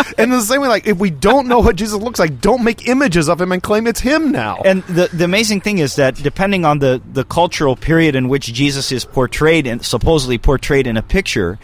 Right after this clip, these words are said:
Speaker 2: he will take on different features. And John, you were learning this, alluding to this earlier. This is the nature of idolatry. We make God into something that we want him to be. So, for example,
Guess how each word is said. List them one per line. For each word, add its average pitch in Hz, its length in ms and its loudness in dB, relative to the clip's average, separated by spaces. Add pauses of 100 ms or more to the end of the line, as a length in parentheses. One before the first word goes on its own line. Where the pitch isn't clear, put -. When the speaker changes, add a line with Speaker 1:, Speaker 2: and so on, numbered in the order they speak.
(160)
Speaker 2:
he 180 200 -4
will 151 160 0
take 180 300 0
on 139 180 2
different 123 280 -2
features. 123 360 -2
And 123 80 -8
John, 175 180 0
you 156 60 0
were 165 100 2
learning 160 240 2
this, 135 240 -4 (100)
alluding 156 320 0
to 131 60 -6
this 131 160 -4
earlier. 143 400 0 (320)
This 247 180 0
is 226 140 -2
the 170 140 2
nature 165 460 0
of 135 120 0
idolatry. 127 800 2
We 165 320 0
make 175 640 0 (280)
God 113 520 2 (240)
into 160 260 0
something 180 400 0
that 143 140 4
we 180 320 2
want 170 380 2
him 165 220 0
to 143 120 -2
be. 131 240 2
So, 185 240 2
for 196 180 0
example, 139 580 0